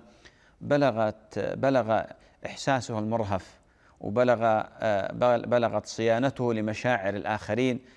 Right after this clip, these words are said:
درجة عجيبة، درجة عجيبة. كان يقدم الاعتذار لأصحابه فيما لو إذا حصل أمر معين فيكشف لهم الواقع. مرة من المرات كان النبي عليه الصلاة والسلام يصلي بأصحابه،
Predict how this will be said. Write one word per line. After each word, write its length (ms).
درجة 340
عجيبة، 520
درجة 320
عجيبة. 460
كان 160
يقدم 460
الاعتذار 560
لأصحابه 800
فيما 360
لو 160
إذا 200
حصل 500
أمر 280
معين 640
فيكشف 680
لهم 240
الواقع. 440
مرة 280
من 140
المرات 560
كان 160
النبي 320
عليه 180
الصلاة 400
والسلام 400
يصلي 360
بأصحابه، 600